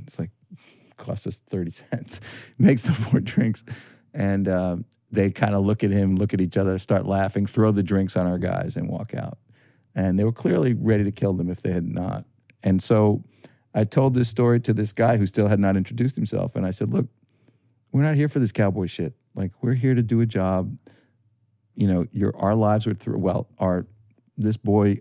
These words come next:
I've known him since he was eight years old or ten years old." I said, "I am not going back to Brooklyn to tell his mother he got killed over a gin and tonic.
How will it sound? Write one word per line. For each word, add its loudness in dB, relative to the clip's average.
I've 2
known 4
him 0
since -2
he -4
was -6
eight 2
years 2
old 0
or -2
ten 2
years 2
old." -2
I -2
said, -4
"I 0
am 2
not 0
going 0
back 0
to -8
Brooklyn -2
to -2
tell -2
his -2
mother 0
he -4
got -6
killed -2
over 0
a -2
gin -4
and -4
tonic. -4